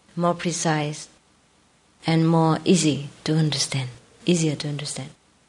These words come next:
Anyhow, because we cannot prove much of it, so we don't talk about it in case people say we are <laughs> blasphemy. So we can only say something that we can prove, okay?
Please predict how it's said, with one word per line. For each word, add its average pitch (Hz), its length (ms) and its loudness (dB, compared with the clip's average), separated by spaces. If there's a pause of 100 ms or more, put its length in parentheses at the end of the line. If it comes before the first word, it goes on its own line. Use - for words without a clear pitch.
(240)
Anyhow, 196 480 2
because 180 440 -2
we 170 120 -2
cannot 170 400 -2
prove 190 300 -2
much 170 280 0
of 147 120 -2
it, 156 200 -4
so 156 220 -2
we 147 100 0
don't 147 180 -2
talk 175 180 -2
about 160 300 -2
it 156 160 -4
in 151 160 -4
case 156 200 -4
people 139 360 -8
say 139 260 -8
we 139 240 -6
are 135 120 -4 (380)
<laughs> - 340 -8
blasphemy. 135 800 -4 (600)
So 165 300 -4
we 165 120 0
can 165 240 -2
only 170 240 0
say 170 220 0
something 147 460 -6
that 135 180 -6
we 131 320 -6 (240)
can 131 220 -8
prove, 120 480 -10 (180)
okay? - 320 -16